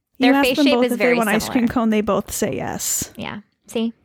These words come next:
Speaker 1: Do you get that old school reference? No one does. Just me.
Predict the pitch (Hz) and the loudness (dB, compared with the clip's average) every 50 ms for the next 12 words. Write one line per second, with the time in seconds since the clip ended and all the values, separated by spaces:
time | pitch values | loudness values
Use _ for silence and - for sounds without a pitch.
0 | _ _ - - 240 220 220 - 214 220 226 - 233 233 - - - 233 233 233 | _ _ -2 0 0 2 2 0 0 -2 -2 0 0 -2 -2 -2 -4 -6 -6 -6
1 | - - - - - 233 233 233 240 - - 247 240 - - 247 247 247 240 - | -8 -10 -8 -4 -2 0 0 0 0 0 0 0 0 0 2 2 2 2 0 0
2 | - 254 226 208 214 208 208 - - - 226 - - - - - - - - - | -2 -2 0 0 0 0 0 -2 -2 -4 -4 -4 -4 -6 -8 -10 -12 -12 -8 -6
3 | 208 220 - - - - - 226 - | -6 -6 -6 -8 -10 -12 -12 -12 -8